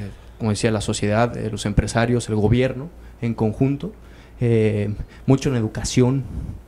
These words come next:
mucho en, en, en la parte social.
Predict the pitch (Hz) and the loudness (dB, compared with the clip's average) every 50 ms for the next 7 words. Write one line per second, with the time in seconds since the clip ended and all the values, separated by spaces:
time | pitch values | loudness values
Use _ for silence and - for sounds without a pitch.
0 | - - - - - - - 113 120 117 - - 131 117 113 110 104 101 - 131 | -20 -20 -20 -20 -20 -4 2 2 2 2 2 2 4 4 4 4 2 0 -2 -2
1 | 123 113 110 113 113 107 107 107 - - 123 - - 131 - - 113 - - - | 0 0 2 2 2 2 2 2 2 2 0 0 0 -4 -2 -2 -4 -4 0 0
2 | 127 107 110 120 127 | 0 2 2 0 -2